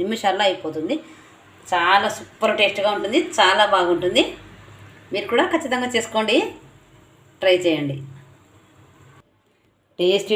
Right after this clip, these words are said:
టేస్ట్గా ఉండే బంగాళదుంప ఫ్రై, ఆలు ఫ్రై, ఆలుగడ్డ ఫ్రై చాలా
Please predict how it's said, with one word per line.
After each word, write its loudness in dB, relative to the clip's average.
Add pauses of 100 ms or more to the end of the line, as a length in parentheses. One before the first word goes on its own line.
టేస్ట్గా 0
ఉండే 4 (180)
బంగాళదుంప 2 (140)
ఫ్రై, -2 (720)
ఆలు 4 (100)
ఫ్రై, 4 (220)
ఆలుగడ్డ -2 (100)
ఫ్రై -6 (680)
చాలా -4